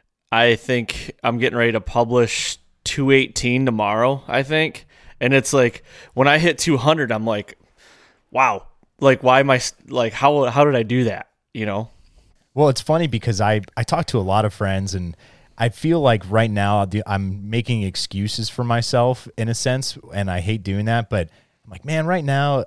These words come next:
Speaker 2: I'm so busy with coaching baseball. My daughter's in, like, literally s-, like, six different things and trying to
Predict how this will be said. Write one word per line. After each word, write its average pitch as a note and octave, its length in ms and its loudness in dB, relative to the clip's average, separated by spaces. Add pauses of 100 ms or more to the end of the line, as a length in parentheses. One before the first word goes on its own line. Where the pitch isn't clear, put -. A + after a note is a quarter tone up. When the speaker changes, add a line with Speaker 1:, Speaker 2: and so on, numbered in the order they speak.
Speaker 2:
I'm G#2 120 -6
so C#3+ 220 2
busy A#2 400 2
with F#2 220 -4
coaching A#2+ 340 0
baseball. G2+ 720 0
My F2+ 160 -6
daughter's G#2+ 400 0
in, G#2 360 -6 (120)
like, E2+ 280 -8 (120)
literally A2 460 -2 (120)
s-, - 160 -14
like, E2 160 -10
six - 320 -6
different G2+ 380 -6
things G2 440 -4
and F2 140 -8
trying A#2 240 -2
to G#2 260 -2